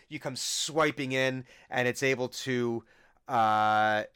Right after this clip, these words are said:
it, it's, it, you're, you're able to, like, take out, like, almost, like,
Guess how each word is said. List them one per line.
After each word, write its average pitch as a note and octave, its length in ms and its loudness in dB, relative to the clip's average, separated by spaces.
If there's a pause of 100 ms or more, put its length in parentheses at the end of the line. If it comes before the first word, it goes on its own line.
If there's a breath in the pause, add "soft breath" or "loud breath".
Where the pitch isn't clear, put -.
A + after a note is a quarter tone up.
(500)
it, C#3 160 -4
it's, C#3 220 -8
it, C#3+ 180 -10
you're, B2+ 240 -8
you're C#3 260 -4
able C#3 120 -2
to, - 40 -4
like, C3 140 -4
take - 260 -4
out, D3 200 4
like, B2+ 200 -6
almost, D3 320 -4
like, A#2+ 180 -4